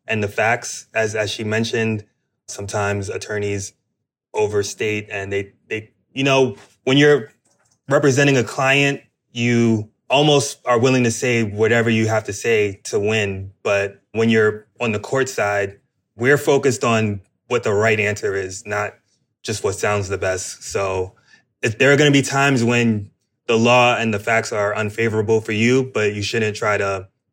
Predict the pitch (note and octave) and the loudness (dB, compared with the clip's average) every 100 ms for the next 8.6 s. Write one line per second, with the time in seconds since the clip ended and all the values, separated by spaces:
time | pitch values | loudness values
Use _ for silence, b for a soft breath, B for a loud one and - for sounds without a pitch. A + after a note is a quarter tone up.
0 | - F#2+ G#2+ G#2 G2 G2 F#2+ F#2+ - G#2+ | -10 -4 -2 0 -2 -4 -6 -10 -12 -10
1 | G2 F#2+ F#2 _ _ _ A#2 - - - | -10 -10 -14 _ _ _ -4 -4 -10 -6
2 | G2 G#2 G2+ F#2+ F#2 _ G#2 G#2 G2 F#2 | -4 -2 -4 -6 -12 _ -12 -6 -6 -6
3 | - - _ _ _ _ _ - G2+ A2 | -10 -16 _ _ _ _ _ -4 -2 2
4 | A2 G2+ G2+ G#2 G2 G2+ F#2+ F#2 - A2 | 0 0 -6 -8 -4 -2 -2 -6 -6 -4
5 | G2 - - - _ _ _ _ - G#2+ | -4 -6 -12 -16 _ _ _ _ -4 -2
6 | G2+ A2 G#2 G2+ - G2+ G2 - _ _ | 0 2 2 2 0 0 -2 -12 _ _
7 | _ _ - - - - - B2 A2 G2+ | _ _ -18 -4 -2 -2 0 2 2 0
8 | G2 G2 F#2+ F#2 F#2 | -2 -6 -8 -8 -10